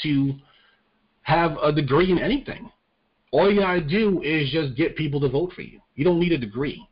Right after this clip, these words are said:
to be a politician. Anybody can be a politician. Jimmy Carter was a goddamn peanut farmer, for Christ's sakes. You know, um,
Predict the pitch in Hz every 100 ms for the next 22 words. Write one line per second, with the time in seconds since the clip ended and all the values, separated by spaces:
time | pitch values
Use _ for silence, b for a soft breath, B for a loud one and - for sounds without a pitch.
0 | _ - 110 110 117 107 107 123 - -
1 | 156 175 135 113 92 87 - - - -
2 | - - - 175 175 - 170 139 135 B
3 | B B 120 110 160 160 139 147 135 -
4 | 185 117 - 113 90 - - 101 - 104
5 | 69 - b b b b b - 135 123
6 | 127 135 _ b b _ - 147 147 139
7 | 135